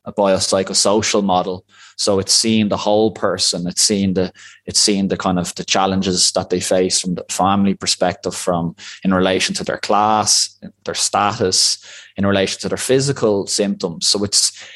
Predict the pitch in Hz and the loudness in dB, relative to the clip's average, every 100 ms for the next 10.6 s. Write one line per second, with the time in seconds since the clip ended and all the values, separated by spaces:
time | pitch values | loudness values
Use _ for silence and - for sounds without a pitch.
0 | - - - - - - - 135 135 135 | -8 -2 0 0 0 0 2 2 2 2
1 | 120 113 113 117 107 - 98 90 - 98 | 4 4 6 4 2 -2 -2 -2 -2 -4
2 | 95 _ _ - 98 101 107 92 101 - | -4 _ _ -2 0 0 0 -2 -6 -10
3 | 95 90 90 98 92 90 92 87 92 - | -6 -6 -4 -2 0 0 -2 -2 -6 -4
4 | 113 110 107 - - 90 - - 110 107 | 2 4 2 0 0 0 0 2 2 2
5 | - 101 - 104 104 101 98 90 90 90 | 0 -4 -2 2 0 0 -2 0 0 -4
6 | - 98 90 85 - - - 104 104 92 | -4 0 0 0 -6 -8 -4 0 2 2
7 | 92 - - 98 101 98 - 90 87 87 | 0 -2 0 0 -2 -4 -2 -4 -4 -6
8 | 90 - - 98 98 98 98 95 95 90 | -4 -4 0 0 2 2 0 0 0 0
9 | - 87 87 - - 98 98 98 - 98 | 0 -2 -2 -10 -2 2 2 2 0 0
10 | - 90 - - - - | 0 -2 -2 -2 -2 -6